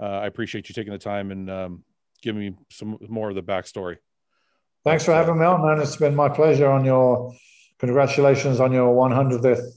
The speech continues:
Speaker 2: uh, show there.
Speaker 1: Thank you. I actually, you know what? I have a, a book in front of me here. I had a list of questions that I haven't got to. Uh, if we get to episode two hundred, do you think you come back on and answer some of these?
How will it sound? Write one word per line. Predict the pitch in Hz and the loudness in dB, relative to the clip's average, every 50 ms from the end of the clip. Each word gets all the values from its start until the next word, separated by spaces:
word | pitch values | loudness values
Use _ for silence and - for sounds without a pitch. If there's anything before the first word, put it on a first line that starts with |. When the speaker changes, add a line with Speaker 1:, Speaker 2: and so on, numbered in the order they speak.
| _ - 131 | _ -4 0
Speaker 2:
uh, | 123 120 117 117 113 113 110 110 - - _ | 2 4 4 4 4 4 2 -2 -8 -16 _
show | - - - - 143 139 127 113 | -14 -4 2 4 4 4 4 4
there. | 110 113 104 101 98 98 101 - _ _ - | 2 2 0 -2 -2 -8 -12 -18 _ _ -10
Speaker 1:
Thank | 117 117 110 - | -8 -8 -8 -8
you. | 107 90 _ _ _ _ - | -12 -12 _ _ _ _ -4
I | 123 131 | -2 0
actually, | 143 160 - - 160 139 123 | 0 0 -2 -2 -4 -4 -2
you | 131 | -2
know | 131 135 | 0 0
what? | 127 127 123 117 | 2 2 0 0
I | 117 117 | 0 -2
have | 127 123 | -2 -2
a, | 117 104 92 _ | -4 -4 -8 _
a | - 113 101 - _ _ _ _ _ _ | -8 -8 -8 -10 _ _ _ _ _ _
book | - 117 110 - | -8 -8 -6 -8
in | 104 | -10
front | - 110 98 | -10 -10 -10
of | 95 | -10
me | 95 | -10
here. | 92 98 92 92 | -10 -10 -8 -6
I | 101 107 | -6 -4
had | 113 117 110 | -4 -4 -4
a | 101 | -6
list | 95 98 107 123 120 - - | -8 -6 -6 -6 -6 -8 -10
of | 107 - | -16 -10
questions | - 113 101 - - 107 98 90 - _ _ _ _ _ _ _ _ | -8 -8 -6 -6 -8 -12 -16 -16 -18 _ _ _ _ _ _ _ _
that | - 107 | -6 -4
I | 107 | -2
haven't | 120 117 104 104 98 | -2 -2 -4 -6 -8
got | 92 110 104 - - - | -6 -4 -4 -6 -6 -10
to. | - 98 90 87 85 _ _ _ _ _ _ _ _ _ _ - | -14 -12 -12 -14 -16 _ _ _ _ _ _ _ _ _ _ -12
Uh, | - 98 95 95 98 95 95 95 | -10 -6 -4 -4 -4 -4 -4 -6
if | 110 - | -8 -8
we | 123 | -6
get | 123 127 - | -6 -6 -4
to | 139 | -4
episode | 139 120 - - - 131 117 - | -6 -6 -6 -6 -6 -6 -6 -6
two | - 139 123 | -6 -6 -6
hundred, | 110 120 120 107 101 90 | -4 -4 -6 -6 -8 -10
do | 95 | -10
you | 95 | -12
think | 107 107 | -12 -12
you | 101 95 | -14 -12
come | - 117 107 101 | -10 -10 -6 -4
back | 107 107 104 - | -4 -4 -4 -4
on | 117 117 120 113 | -6 -6 -6 -8
and | 104 98 92 - _ - | -10 -12 -14 -16 _ -10
answer | 110 107 - - | -10 -8 -8 -8
some | - - 113 110 | -8 -8 -6 -6
of | 107 | -6
these? | 120 127 - | -8 -8 -10